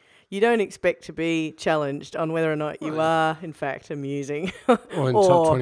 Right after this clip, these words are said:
Speaker 1: intelligent
Speaker 2: twelve and a half million
Speaker 1: or
Speaker 2: people.
Speaker 1: whatever. But that's nice. Um,
Speaker 2: What's going on?
Speaker 1: this morning,
Speaker 2: Oh.
Speaker 1: I I got in the shower
Speaker 2: Lovely.
Speaker 1: and somebody, and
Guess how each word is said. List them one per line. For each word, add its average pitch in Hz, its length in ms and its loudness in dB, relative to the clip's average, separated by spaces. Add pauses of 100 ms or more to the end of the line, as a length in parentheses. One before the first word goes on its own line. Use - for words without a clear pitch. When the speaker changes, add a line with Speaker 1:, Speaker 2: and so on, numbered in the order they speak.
Speaker 1:
intelligent 160 600 2
Speaker 2:
twelve 147 260 0
and 147 100 -2
a - 20 -2
half 139 120 -2
million 160 280 2
Speaker 1:
or 147 120 2
Speaker 2:
people. 175 160 -4
Speaker 1:
whatever. 156 360 -2 (320)
But 170 100 -10
that's 170 240 -4
nice. 170 180 -2 (340)
Um, 208 340 2 (840)
Speaker 2:
What's - 100 -18
going 226 360 0
on? 233 320 -4
Speaker 1:
this 277 180 0
morning, 277 580 2 (380)
Speaker 2:
Oh. 180 240 -8 (300)
Speaker 1:
I 208 500 2 (1040)
I 196 540 0 (120)
got 208 140 -2
in 185 60 -8
the 175 60 -4
shower 156 580 -6 (240)
Speaker 2:
Lovely. 107 460 -10 (120)
Speaker 1:
and 185 340 -2
somebody, 247 760 -2
and 180 260 -4